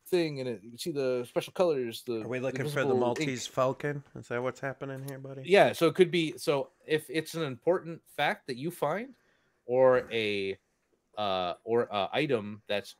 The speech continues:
Speaker 1: significant, I will call it out. Um, I do ask that one of you keep the travel, uh, travel diary.
Speaker 2: Oh,
Speaker 1: So the travel diary, um, is a,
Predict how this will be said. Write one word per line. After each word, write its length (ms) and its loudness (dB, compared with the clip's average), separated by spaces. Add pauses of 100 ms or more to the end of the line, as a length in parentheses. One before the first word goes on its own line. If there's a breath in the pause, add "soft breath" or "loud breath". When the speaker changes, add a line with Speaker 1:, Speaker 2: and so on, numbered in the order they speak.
(140)
Speaker 1:
significant, 600 -6
I 60 -2
will 120 -4
call 320 0
it 60 2
out. 240 -2 (480)
Um, 200 -2
I 120 6
do 240 -2
ask 300 0
that 140 4
one 140 -2
of 100 -6
you 280 -8
keep 320 -10
the 80 -2
travel, 420 0 (260)
uh, 300 0 (140)
travel 240 -2
diary. 400 -4 (360)
Speaker 2:
Oh, 20 -20 (300)
Speaker 1:
So 160 -2
the 40 0
travel 280 0
diary, 480 2 (540)
um, 480 -4 (100)
is 680 -2
a, 600 -4